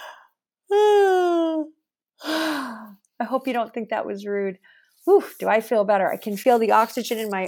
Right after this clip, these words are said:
arms and my legs, and most importantly, up in my, in my head. Now I'm taking a sip of water. I hope I've got you guys going here on this podcast.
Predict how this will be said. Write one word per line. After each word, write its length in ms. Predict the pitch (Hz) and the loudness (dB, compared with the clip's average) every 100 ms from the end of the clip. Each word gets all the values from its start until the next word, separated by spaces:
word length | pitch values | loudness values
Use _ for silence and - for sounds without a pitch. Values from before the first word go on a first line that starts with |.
| - | -2
arms 420 | 247 262 262 254 | -2 -2 -6 -8
and 100 | 202 | -8
my 280 | 185 180 190 _ _ _ _ | -6 -6 -6 _ _ _ _
legs, 460 | 240 254 254 247 220 | 6 6 6 2 -2
and 200 | 202 214 | -4 0
most 280 | 247 240 | -2 -2
importantly, 460 | 233 - 240 220 214 | -6 2 2 4 4
up 140 | 220 - | 4 2
in 160 | 208 202 | -8 -4
my, 280 | 196 185 185 _ | -2 -2 -4 _
in 140 | 190 190 | -10 -8
my 160 | 190 | -8
head. 380 | 185 240 233 226 | -6 -2 0 -2
Now 140 | 208 196 | -6 -6
I'm 100 | 190 | -4
taking 340 | 214 202 202 | -6 -6 -8
a 40 | |
sip 240 | 196 214 202 | -6 -8 -6
of 120 | 196 | -6
water. 440 | 196 202 240 269 - _ - | 0 2 2 -2 -6 _ -10
I 20 | |
hope 180 | 220 233 | -6 -2
I've 160 | 226 233 | -2 -2
got 160 | 233 | -2
you 100 | 220 | 0
guys 240 | 226 214 208 | 0 0 0
going 280 | 247 247 | -2 -2
here 180 | 208 196 | -4 -6
on 120 | 185 | -6
this 140 | 185 - | -8 -2
podcast. 520 | 233 226 214 165 196 | 0 0 0 -4 -4